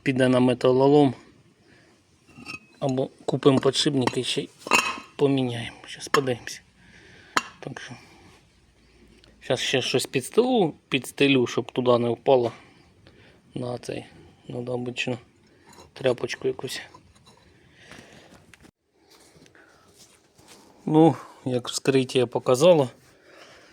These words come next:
то можна було б іще пі-, поїздити. Щось я не пойму, щось аж вал такий, як зігнутий. Надо оцентрувати просто.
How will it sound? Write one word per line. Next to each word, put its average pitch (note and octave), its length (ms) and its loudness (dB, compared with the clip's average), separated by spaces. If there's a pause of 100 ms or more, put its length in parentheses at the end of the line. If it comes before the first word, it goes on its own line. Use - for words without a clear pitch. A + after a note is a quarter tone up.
(400)
то C#3+ 100 2
можна C#3 320 4
було B2+ 240 2
б B2+ 120 -4
іще B2+ 220 -2
пі-, B2 140 -8
поїздити. A#2+ 640 -2 (1600)
Щось - 260 -12
я B2+ 60 -2
не B2 100 0
пойму, B2+ 400 2 (560)
щось - 340 -10
аж B2+ 240 -4
вал B2 300 0 (1120)
такий, B2+ 300 0
як B2 260 -6 (180)
зігнутий. A#2+ 720 -6 (2250)
Надо B2+ 280 -6
оцентрувати B2 800 -2 (120)
просто. - 300 -20